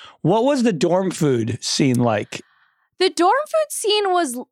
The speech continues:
Speaker 2: it was truly like any other dorm food. It
Speaker 1: Okay.
Speaker 2: was just like, "Yeah, here's, here's what we're having for lunch." And you'd be like, "Okay, cool."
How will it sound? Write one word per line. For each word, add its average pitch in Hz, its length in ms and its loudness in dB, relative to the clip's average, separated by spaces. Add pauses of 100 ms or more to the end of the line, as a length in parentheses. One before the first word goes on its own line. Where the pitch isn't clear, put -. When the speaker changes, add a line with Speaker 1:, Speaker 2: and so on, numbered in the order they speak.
(160)
Speaker 2:
it 339 80 0
was 370 200 0
truly 415 400 0
like 294 220 0
any 220 320 0
other 269 320 0
dorm 277 380 -2
food. 294 480 0
It - 80 0
Speaker 1:
Okay. - 160 4
Speaker 2:
was 233 100 -2
just 226 240 -4
like, 214 320 0 (160)
"Yeah, 190 480 0
here's, 233 420 -4
here's 240 220 -2
what 247 140 0
we're 240 100 0
having 226 460 0
for 214 240 -2
lunch." 196 480 -2
And 180 180 -2
you'd 180 100 -4
be 175 120 2
like, 160 280 -2
"Okay, 254 380 -2
cool." 277 400 -2